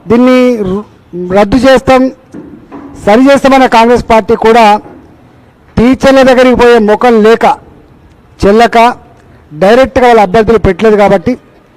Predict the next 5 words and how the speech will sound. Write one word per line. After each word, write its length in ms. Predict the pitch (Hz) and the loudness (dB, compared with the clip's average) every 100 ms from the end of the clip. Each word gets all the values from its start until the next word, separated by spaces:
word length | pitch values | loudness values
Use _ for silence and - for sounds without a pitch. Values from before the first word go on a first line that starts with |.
| _ _ _ _ _ _ _ _ _ _ 202 | _ _ _ _ _ _ _ _ _ _ -4
ఇవాళ 220 | 233 254 233 - | 0 0 -2 -2
టీచర్లు 500 | 247 277 - 277 277 262 | 0 0 0 2 2 2
కానీ, 240 | 254 269 285 - - - - - - - - - - - - - 156 175 | 2 2 -2 -8 -20 -20 -20 -20 -20 -20 -20 -20 -20 -20 -20 -12 -4 -2
లెక్చరర్లు 480 | 214 269 269 269 240 | 0 0 2 4 4
కానీ, 200 | 202 160 | 2 -2